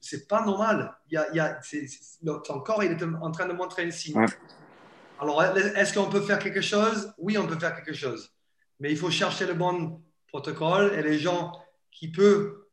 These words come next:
Speaker 1: montrer le bon chemin, qui vivent l'expérience. J'arrête de parler, <laughs> mais je suis inspiré pour ce week-end et j'espère que les gens vont venir avec le, l'esprit ouvert.
Speaker 2: Ah ben, ben, je pense, je pense que c'est ça, c'est que tout le monde en ce moment, euh,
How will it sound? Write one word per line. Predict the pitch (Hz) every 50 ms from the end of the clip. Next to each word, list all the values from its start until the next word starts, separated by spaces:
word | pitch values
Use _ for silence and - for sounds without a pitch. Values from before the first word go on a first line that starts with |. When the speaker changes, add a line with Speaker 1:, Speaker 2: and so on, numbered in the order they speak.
| _ _ _ _ _ _ _ -
Speaker 1:
montrer | 160 175 175 165 - 196 190 180
le | 175
bon | 165 180 170
chemin, | 160 190 180 180 170 160
qui | 160 160 151
vivent | 135 165 220 233 240
l'expérience. | 214 208 - - - 196 185 175 156 135 127 - - - - - _ _ _ _ _ _ _ _ _ _ _ _ _ _ _ _ _ - - _ _ _ _ - -
J'arrête | 160 160 156 160 160 165
de | 165
parler, | - 165 156 147 143 143 147 151 151 - - - - - - -
<laughs> | 226 208 208 220 226 208 - 214 214 208 - - - - - - - -
mais | 151 156
je | 156 -
suis | - - 175 165
inspiré | 160 160 - 170 165 156 160 156
pour | 165 160
ce | - -
week-end | 156 151 151 151 165 165 165 165 160
et | 156 151 151 143 139
j'espère | 139 151 147 - - 175 160 160
que | - 165
les | 151 147 151
gens | 151 160 156 156
vont | 151 147 147 143 139
venir | 135 143 143 151 156 151
avec | 147 139 147 143 143
le, | 151 147 139 135 135
l'esprit | 135 143 139 - - - 143 139
ouvert. | 139 135 143 151 165 180 165 - - - - _ _ _ _ _ _ _ _ _ _ _ _ _ _ _ _ _ _ _ _ _ _ _ -
Speaker 2:
Ah | - -
ben, | 117 113 82
ben, | 73 76 80 76 76 78
je | -
pense, | - 120 117 113 95
je | -
pense | 131 123 120 -
que | 104
c'est | 95 - 135 123
ça, |
c'est | - - 104 95
que | - - - -
tout | 120
le | 117
monde | 120 123 127 123 117
en | 113 107
ce | 98 -
moment, | 107 104 107 117
euh, | 123 123 120 113 107 101 98 98 98 98 98 95